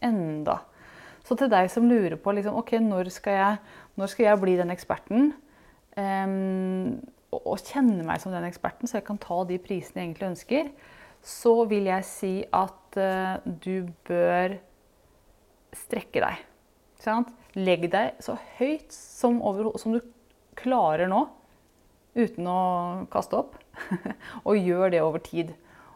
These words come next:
Og de-, den, eh, grensa di vil strekkes litt og litt og litt og litt, og til slutt så er du der som du bare ikke skjønte at det gikk an å komme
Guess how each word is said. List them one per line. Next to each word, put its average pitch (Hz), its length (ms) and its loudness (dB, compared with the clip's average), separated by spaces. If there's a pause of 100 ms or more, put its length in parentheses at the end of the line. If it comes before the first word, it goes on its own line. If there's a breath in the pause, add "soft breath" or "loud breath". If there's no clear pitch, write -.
(120 loud breath)
Og 190 300 2
de-, 208 140 2 (120)
den, 202 220 0 (100)
eh, 196 360 -2
grensa 208 360 -2
di 202 160 -2
vil 202 160 -2
strekkes - 600 -6 (120)
litt 196 240 -10
og 190 140 -4
litt 180 180 -8
og 175 80 -4
litt 165 220 -6
og 170 80 -2
litt, 220 180 -4
og 190 120 -8
til 196 160 -6
slutt 202 260 -6
så - 100 -4
er 175 300 -6
du 180 80 -2 (800 soft breath)
der 180 320 4
som 202 160 -2
du 185 240 0
bare 175 240 4
ikke 185 240 -2
skjønte - 540 -4
at - 100 -8
det 185 140 0
gikk - 180 -6
an 160 140 -6
å 175 40 -8
komme - 300 -4